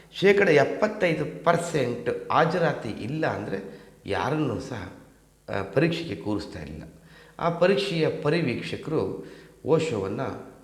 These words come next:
"ನೀನು ಪರೀಕ್ಷೆಗೆ ಕೂತ್ಕೊಳ್ಳೋ ಹಾಗಿಲ್ಲ" ಅಂತ ಹೇಳ್ತಾರೆ. ಓಶೋಗೆ ತುಂಬ ಬೇಜಾರಾಗ್ತದೆ. ಓಶೋ ಏನು ಮಾಡ್ತಾರೆ, ಸೀದಾ ಅವರ ಪರಿವೀಕ್ಷಕರನ್ನ ಗ್ರಂಥಾಲಯಕ್ಕೆ ಕರ್ಕೊಂಡೋಗ್ತಾರೆ.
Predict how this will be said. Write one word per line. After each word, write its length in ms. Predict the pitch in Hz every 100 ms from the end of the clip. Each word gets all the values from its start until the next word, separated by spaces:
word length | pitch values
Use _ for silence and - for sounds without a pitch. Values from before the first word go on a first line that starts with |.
| 117
"ನೀನು 440 | 107 104 - -
ಪರೀಕ್ಷೆಗೆ 380 | - 160 - 104
ಕೂತ್ಕೊಳ್ಳೋ 500 | - 170 170 - 98
ಹಾಗಿಲ್ಲ" 300 | 85 87 90
ಅಂತ 220 | 90 87
ಹೇಳ್ತಾರೆ. 720 | 69 87 90 90 85 85 - - - - -
ಓಶೋಗೆ 380 | 175 214 170 139
ತುಂಬ 300 | - 190 143
ಬೇಜಾರಾಗ್ತದೆ. 840 | 85 107 160 120 92 - 87 80 - - - _ -
ಓಶೋ 260 | 127 139 107
ಏನು 240 | 92 90
ಮಾಡ್ತಾರೆ, 640 | 92 92 151 147 92 - - - - -
ಸೀದಾ 400 | - 185 170 127
ಅವರ 160 | 113 104
ಪರಿವೀಕ್ಷಕರನ್ನ 840 | 98 117 147 127 95 101 - 120 101 78 - -
ಗ್ರಂಥಾಲಯಕ್ಕೆ 580 | - 98 98 160 120 -
ಕರ್ಕೊಂಡೋಗ್ತಾರೆ. 640 | - - 85 85 - -